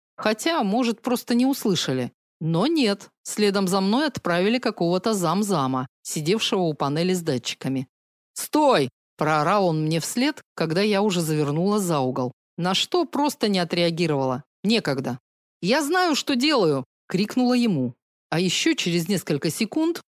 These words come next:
увернулась от захвата его рук, услышав топот практически за спиной. Как знала, что кинется останавливать. "Ладно",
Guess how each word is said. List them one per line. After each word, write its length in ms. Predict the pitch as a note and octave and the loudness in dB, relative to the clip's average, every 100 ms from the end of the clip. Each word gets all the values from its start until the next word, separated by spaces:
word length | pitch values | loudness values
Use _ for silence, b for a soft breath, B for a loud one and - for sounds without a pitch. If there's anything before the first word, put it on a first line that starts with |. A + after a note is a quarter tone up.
| _ | _
увернулась 720 | A#3+ F#3 F#3 G#3+ D#4 D4+ - | 0 2 2 2 0 0 0
от 140 | F3+ | -2
захвата 520 | D#3 D#3+ - A3 B3 A3 | -2 -2 0 0 2 0
его 300 | F3 E3 D#3 | 2 2 2
рук, 260 | C#4 - - | 0 -2 -6
услышав 540 | F3 - G#3+ - F#3 | -6 -2 -2 0 -2
топот 360 | - A#3+ B3 - | -2 -2 0 -4
практически 680 | - C#3 - F3+ - F#3+ A3 | -6 -8 -6 -4 -4 -4 -2
за 140 | F#3+ | -2
спиной. 500 | G3+ - A3+ D#3+ A#2+ - _ | -2 0 2 2 -2 -6 _
Как 240 | - G3+ D4+ | -2 -2 0
знала, 440 | D#4 B3 F#3 A3 | 0 2 2 0
что 200 | - A3+ | 0 -4
кинется 460 | - G3+ D3 - D#3+ | 0 0 0 -2 -4
останавливать. 720 | - G#3 G3+ C#3+ C3+ B2+ - _ _ _ _ _ | -2 -2 0 0 0 -4 -8 _ _ _ _ _
"Ладно", 540 | E3+ G3+ G3 D3+ C#3 | 0 2 2 0 -2